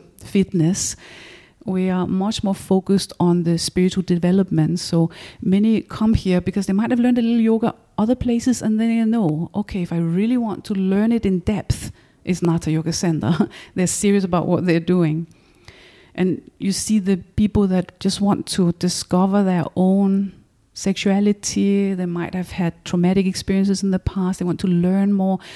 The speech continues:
on how to release these different traumas. So we see actually, we see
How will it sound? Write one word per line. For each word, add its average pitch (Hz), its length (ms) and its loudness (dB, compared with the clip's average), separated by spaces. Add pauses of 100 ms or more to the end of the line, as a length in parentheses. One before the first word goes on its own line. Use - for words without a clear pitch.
(160)
on 180 60 -10
how 180 100 -4
to - 160 -6
release 185 800 -2 (320)
these 190 180 -2
different 190 540 0
traumas. 196 640 0 (920)
So 190 80 -2
we 180 80 4
see 226 260 0
actually, 202 440 2
we 196 80 2
see 208 340 0